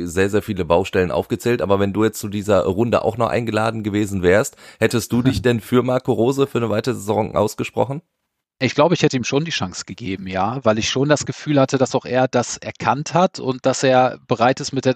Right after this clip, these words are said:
Speaker 2: Mannschaft daran zu arbeiten und vor allen Dingen, weil es eben diese Probleme auch in der Vorsaison gab. Also diese Probleme sind nicht neu. Man kann jetzt nicht sagen, die sind nur unter Rose aufgetreten, sondern die gab es unter Favre schon und die gab es ja ehrlicherweise, das haben wir auch schon mal besprochen,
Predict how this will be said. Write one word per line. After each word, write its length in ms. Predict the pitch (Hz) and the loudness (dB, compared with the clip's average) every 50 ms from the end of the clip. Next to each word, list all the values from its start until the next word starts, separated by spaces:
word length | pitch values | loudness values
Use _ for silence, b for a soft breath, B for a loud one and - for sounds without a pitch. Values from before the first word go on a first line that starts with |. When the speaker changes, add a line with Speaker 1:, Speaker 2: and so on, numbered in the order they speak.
| _ | _
Speaker 2:
Mannschaft 400 | - 123 127 - - 135 - - | -4 -6 -4 0 0 0 0 0
daran 180 | 127 117 123 113 | -2 -2 -2 -4
zu 200 | - - 120 - | -4 -8 -8 -4
arbeiten 400 | - 113 127 143 156 151 - 139 | -2 -2 2 2 2 2 2 -2
und 100 | 131 - | -8 -6
vor 220 | - - - - | -6 -6 -6 -4
allen 200 | 110 120 117 151 | -2 -2 -2 0
Dingen, 260 | 156 156 151 160 165 - B B B B B B B B | 0 0 0 -2 -4 -8 B B B B B B B B
weil 300 | - 104 101 117 131 147 | -8 0 2 4 4 4
es 240 | 135 131 131 - - | 2 0 -4 -6 -6
eben 260 | - 131 135 139 139 | -4 -2 -2 -2 -2
diese 200 | - 127 - 135 | -6 -6 -8 -8
Probleme 400 | _ - - 117 120 131 143 139 | _ -8 -4 2 4 4 4 4
auch 100 | 123 117 | 2 -2
in 80 | 127 120 | 0 -2
der 100 | 110 - | -2 -2
Vorsaison 500 | - - 143 156 160 127 90 87 87 87 | 0 0 0 2 0 -2 -2 -4 -8 -8
gab. 320 | - 143 123 123 - - | -8 -8 -8 -10 -12 -10
Also 200 | - 107 98 98 | -10 -10 -10 -10
diese 160 | 104 101 107 | -8 -10 -10
Probleme 440 | _ - - 107 104 110 123 135 135 | _ -10 -18 -8 0 2 4 4 4
sind 200 | 117 127 135 147 | 0 -2 -6 -8
nicht 200 | 113 - - - | -8 -12 -8 -4
neu. 380 | 113 120 127 143 123 98 98 104 _ | -2 2 4 4 4 4 2 -2 _
Man 140 | - 104 - | -8 -6 0
kann 120 | - 120 | 2 2
jetzt 140 | 120 - - | 2 2 0
nicht 100 | 120 - | -4 2
sagen, 160 | - - 120 | 2 2 2
die 60 | 107 110 | 2 -4
sind 180 | 113 120 107 | -8 -8 -6
nur 200 | 123 123 131 135 | -4 -2 -2 -2
unter 180 | 131 123 - 117 | -2 2 2 0
Rose 320 | 101 107 131 - 139 107 | 2 4 2 4 4 4
aufgetreten, 600 | 90 90 - - 110 - - 107 - - - 123 104 | 2 2 -2 -6 -8 -6 -2 -2 -2 -2 -4 -4 0
sondern 280 | 107 110 110 110 107 | 0 2 2 2 0
die 80 | - 101 | 0 -2
gab 220 | - 113 110 - | 0 0 0 0
es 80 | - - | -4 -6
unter 160 | 110 104 101 | -2 -2 -2
Favre 360 | - - 110 107 120 127 151 | 0 0 2 2 2 2 0
schon 240 | 139 - - 143 143 | -2 0 -2 -2 -2
und 140 | - - - | -4 -10 -10
die 80 | 113 | -4
gab 200 | - 113 117 127 | -2 -2 -2 -2
es 100 | - - | -4 -4
ja 80 | - 120 | -2 -2
ehrlicherweise, 640 | - - 120 127 - 127 120 104 107 107 120 123 127 | -2 -2 -4 -2 0 0 2 2 2 2 2 2 -2
das 140 | 117 - - | -4 -4 -2
haben 80 | 117 117 | 0 0
wir 120 | 107 - | 0 0
auch 80 | 117 - | 0 -4
schon 140 | - 131 | -4 -4
mal 100 | 127 120 | -4 -2
besprochen, 440 | 117 117 - - - 120 - 131 127 | -2 -4 -8 -6 -6 -4 -4 -4 -6